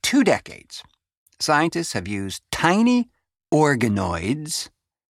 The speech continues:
which are lab-grown tissue resembling fully grown organs, to experiment on, uh, kidneys, lungs, and other organs without resorting to human or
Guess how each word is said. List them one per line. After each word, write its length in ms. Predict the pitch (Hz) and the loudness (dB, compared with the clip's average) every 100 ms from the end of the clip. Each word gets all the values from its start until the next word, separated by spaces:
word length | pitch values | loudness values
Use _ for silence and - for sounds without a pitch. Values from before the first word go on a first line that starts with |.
| _ | _
which 180 | - - | -12 -8
are 80 | 113 | -6
lab-grown 1000 | 120 107 123 135 123 107 117 120 120 113 | -2 2 4 2 0 2 4 4 4 2
tissue 460 | - 143 123 104 101 | -2 -2 -2 -2 -2
resembling 720 | 104 90 101 107 95 95 90 - | -2 0 0 0 -4 -6 -8 -10
fully 420 | - - 165 139 | -8 0 4 4
grown 420 | 107 98 95 92 - | 2 0 -2 -4 -4
organs, 580 | 131 127 95 76 85 - _ _ _ _ _ _ _ | 2 2 0 -6 -12 -14 _ _ _ _ _ _ _
to 120 | - 156 | -2 -2
experiment 840 | - - 185 175 156 160 165 - - | 0 4 4 6 4 2 -2 -10 -8
on, 380 | 127 120 117 107 | -2 0 2 0
uh, 200 | 98 98 | -2 -2
kidneys, 540 | - 190 185 175 165 | 0 2 4 2 2
lungs, 480 | 120 120 120 120 123 | 2 4 4 4 2
and 120 | 110 | 2
other 240 | 117 127 117 | 2 2 0
organs 380 | 98 92 95 123 | 0 -2 -2 -2
without 320 | 147 202 220 | 2 2 2
resorting 520 | 190 131 110 107 117 - _ _ - | 0 2 2 0 -4 -8 _ _ -2
to 100 | 160 | 0
human 480 | 139 156 139 135 143 | 4 4 4 4 2
or 480 | 208 294 190 87 | 4 4 4 0